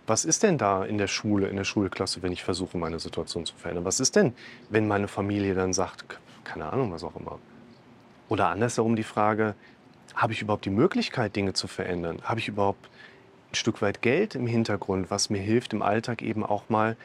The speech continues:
vielleicht von einem Job etwas Distanz zu suchen, wo ich merke, der tut mir überhaupt nicht gut und bringt mich regelmäßig in Panik rein? Theoretisch, zum, nehmen wir mal gerade das Beispiel von Blutdruckmessen auf oder vom, ich sag mal, Pulsmessen. Theoretisch könnten wir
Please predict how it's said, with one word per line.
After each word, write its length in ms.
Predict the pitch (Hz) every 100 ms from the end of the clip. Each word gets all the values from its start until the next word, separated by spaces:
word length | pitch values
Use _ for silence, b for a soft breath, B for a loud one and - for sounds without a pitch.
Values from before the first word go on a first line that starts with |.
| B B -
vielleicht 320 | - 107 -
von 140 | 107
einem 80 | 101
Job 260 | 127 143 -
etwas 280 | - 104
Distanz 500 | - 98 120 135 165
zu 100 | -
suchen, 420 | 95 98 101 117 104
wo 80 |
ich 140 | 107 -
merke, 240 | 104 113
der 140 | 104 104
tut 180 | 120
mir 80 | 110
überhaupt 360 | 104 95 101 -
nicht 160 | 92
gut 180 | - 165
und 80 | 101
bringt 200 | 104 101
mich 180 | 98 -
regelmäßig 640 | 107 95 92 92 95 - -
in 120 | 98
Panik 500 | - 170 170 - -
rein? 220 | - 78 - B B B B - - - -
Theoretisch, 1000 | - 92 87 143 220 - - 78 - - - - - - - -
zum, 220 | - 117
nehmen 180 | 123 165
wir 40 | 151
mal 140 | 127
gerade 280 | 131 135 120
das 160 | 120
Beispiel 300 | 127 127 123
von 160 | - 113
Blutdruckmessen 800 | 139 - 110 - 107 95 - 87
auf 400 | 82 82 82 -
oder 160 | 95 92
vom, 480 | 101 101 98 101 101 - - -
ich 60 | -
sag 140 | 101
mal, 140 | 101 98
Pulsmessen. 840 | - 127 127 - 90 80 - - - B B B B B B - -
Theoretisch 800 | - 92 85 95 131 190 175 -
könnten 440 | 98 104 - 139
wir 180 | 135